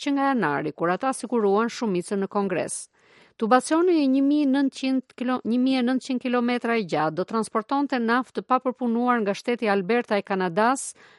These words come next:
përmes tre shteteve veriore amerikane, për t'u bashkuar me një tubacion ekzistues drejt jugut për në rafineritë e shtetit të Louisianës. Përkrasit e këtij projekti thonë se ai krijon mira vende pune dhe pakson varësinë e Shteteve të Bashkuara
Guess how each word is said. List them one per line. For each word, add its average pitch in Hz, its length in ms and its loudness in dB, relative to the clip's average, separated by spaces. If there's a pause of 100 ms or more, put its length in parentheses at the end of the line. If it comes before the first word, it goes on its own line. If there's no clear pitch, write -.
(100)
përmes 240 400 2
tre 285 160 -4
shteteve 254 560 0
veriore 247 480 4
amerikane, 208 720 2 (340)
për 254 160 -8
t'u 262 160 2
bashkuar 254 480 2
me 226 240 2
një 226 160 0
tubacion 220 480 0
ekzistues 226 800 -2
drejt 226 320 -2
jugut 190 400 -2 (320)
për 220 80 0
në 233 160 4
rafineritë 240 560 0
e 262 80 -2
shtetit 233 400 -2
të 220 160 0
Louisianës. 202 800 0 (600)
Përkrasit 311 560 2
e 285 80 2
këtij - 160 -4
projekti 190 560 2
thonë 277 240 0
se 254 160 0
ai 247 100 2
krijon 247 380 2
mira 285 320 4
vende 262 320 2
pune 208 400 0
dhe 170 160 2
pakson 269 480 0
varësinë 233 480 2
e 208 80 0
Shteteve 226 400 -2
të 208 80 -4
Bashkuara 202 640 2